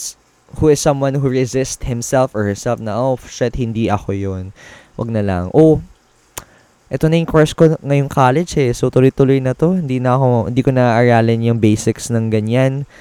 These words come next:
Kasi hindi naman yun special, specialty ko eh." What? You're gonna expect others to do that for you? Well, nothing is ever free in this world.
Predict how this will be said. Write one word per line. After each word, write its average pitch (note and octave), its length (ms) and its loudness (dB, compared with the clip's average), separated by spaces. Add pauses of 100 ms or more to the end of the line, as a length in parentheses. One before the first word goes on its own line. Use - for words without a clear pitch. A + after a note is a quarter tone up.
(160)
Kasi E3+ 160 -4
hindi A#3+ 160 -4
naman G3+ 240 -2
yun G3+ 160 -4
special, F#3+ 480 -2
specialty F3 560 -2
ko G#3+ 80 0
eh." F3 180 0 (1300)
What? E3 240 4
You're B2 180 2
gonna B2 200 4
expect - 260 -2
others D#3+ 480 2
to E3+ 80 2
do F3+ 100 6
that F#3+ 220 0
for F#3 160 0
you? A3 240 -2 (800)
Well, F3+ 160 0
nothing E3 400 2
is C3 240 2
ever C3+ 320 4
free D#3+ 320 -4
in B2 80 -6
this A2 160 -2
world. B2+ 400 -2